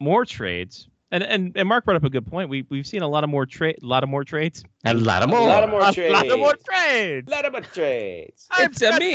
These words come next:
Speaker 1: Duarte for
Speaker 3: Hey.
Speaker 1: Hockey Trade Emporium. You have a lot of more trades. I give you a lot of more trades.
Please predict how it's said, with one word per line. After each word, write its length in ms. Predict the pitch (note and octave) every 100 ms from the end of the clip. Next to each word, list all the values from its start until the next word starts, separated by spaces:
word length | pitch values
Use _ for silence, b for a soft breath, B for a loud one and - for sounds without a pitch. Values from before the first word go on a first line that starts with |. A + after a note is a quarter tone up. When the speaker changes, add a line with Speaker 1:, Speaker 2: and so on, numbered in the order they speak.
| D#4+
Speaker 1:
Duarte 120 | D#4+
for 100 | C#4+
Speaker 3:
Hey. 320 | C#4+ B3+ - C4
Speaker 1:
Hockey 380 | - - - -
Trade 280 | E4+ E4+ D#4
Emporium. 640 | C#4 B3 E4 D#4 B3+ G#3+ A#3+
You 120 | D4
have 140 | E4
a 40 | D4+
lot 180 | D4 D#4+
of 60 | D#4
more 100 | D4
trades. 440 | - F4 F#4 F4
I 80 | F4+
give 160 | F#4
you 80 | F4+
a 20 |
lot 160 | E4+ E4
of 60 | D#4
more 80 |
trades. 600 | C#4 - F4 D4 A#3+ F#3